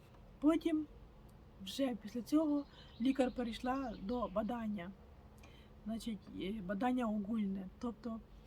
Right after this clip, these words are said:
е, мене оглядати вже. І написала, який стан огульний, стан свідомості. На градуснику в тіньку показало, бачите, яка температура. І мені телефон сказав, що:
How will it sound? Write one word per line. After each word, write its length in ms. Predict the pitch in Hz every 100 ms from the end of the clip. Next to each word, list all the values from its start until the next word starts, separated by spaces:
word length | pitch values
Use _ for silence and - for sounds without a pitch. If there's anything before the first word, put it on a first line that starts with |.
| - - 190
е, 20 | 233 220 208 226
мене 420 | 247 247 247 233 220 - - -
оглядати 680 | 214 214 226 220 202 - 185
вже. 100 | - 202 - - - - - -
І 100 | 311
написала, 600 | 302 247 240 240 226 202
який 320 | 196 - 233
стан 300 | 220 262 277
огульний, 640 | 294 269 285 285 277 269 269 - - - - -
стан 260 | - 240 220
свідомості. 920 | 202 185 247 285 285 269 - - 262 262 - -
На 160 | 226
градуснику 640 | 226 233 240 233 - 220 208
в 40 |
тіньку 320 | 226 208 233
показало, 560 | 190 196 233 214 214 208
бачите, 360 | 202 214 -
яка 160 | 226 220
температура. 800 | 196 - - 185 - 233 240 254 - - - - -
І 60 | 226
мені 200 | 233 247
телефон 500 | 247 233 214 247 269
сказав, 480 | - 214 220 240 240
що: 380 | - 208 208